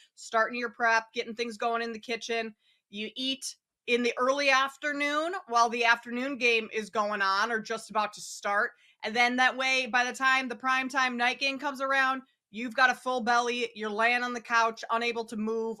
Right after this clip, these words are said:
all of your focus, your only focus that, uh, for that night game is the night game. Maybe have a nice glass of wine in your hand to kinda finish off the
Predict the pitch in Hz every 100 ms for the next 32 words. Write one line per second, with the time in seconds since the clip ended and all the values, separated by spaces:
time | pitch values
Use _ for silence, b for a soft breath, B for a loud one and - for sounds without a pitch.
0 | - 226 233 247 254 247 220 226 247 233
1 | 247 240 233 233 247 269 285 294 277 269
2 | 254 254 - 220 - 220 190 _ _ 247
3 | 247 240 240 247 254 247 240 - 254 240
4 | 226 233 226 214 226 226 220 - b b
5 | 220 220 233 226 220 220 233 220 196 175
6 | 196 220 226 226 226 226 226 226 214 226
7 | 214 214 208 214 214 220 214 214